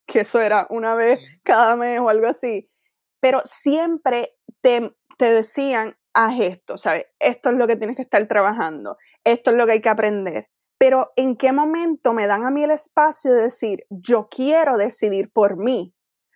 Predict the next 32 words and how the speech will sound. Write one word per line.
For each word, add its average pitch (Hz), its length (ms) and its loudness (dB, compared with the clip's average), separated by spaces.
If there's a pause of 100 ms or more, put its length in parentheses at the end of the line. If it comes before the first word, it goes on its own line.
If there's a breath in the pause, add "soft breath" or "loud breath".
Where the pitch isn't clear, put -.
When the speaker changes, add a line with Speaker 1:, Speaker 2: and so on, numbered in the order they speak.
(100)
Speaker 1:
yo 247 340 0
quiero 262 760 0 (200)
construir 247 680 0
esto 220 360 -4
para 208 300 0
mí"? 190 480 -4 (640)
Eh, 196 560 4 (640)
y, 262 280 -2
y 233 180 0
yo, 214 160 2 (260)
pues 240 120 0
por 247 160 4
eso 277 160 -2
es - 80 -8
que 302 120 -2
me 294 80 0
encanta 277 400 0
la 294 60 4
educación, 269 560 -2
porque 208 260 -2
yo 202 100 -2
creo 240 140 -4
que 262 80 0
ahí 269 160 2
es 277 80 0
la 269 180 2
raíz, 220 840 0 (320 soft breath)
¿verdad? 214 440 4 (140)
Y 262 140 2
una 294 320 0
vez 262 720 -2
yo, 214 800 0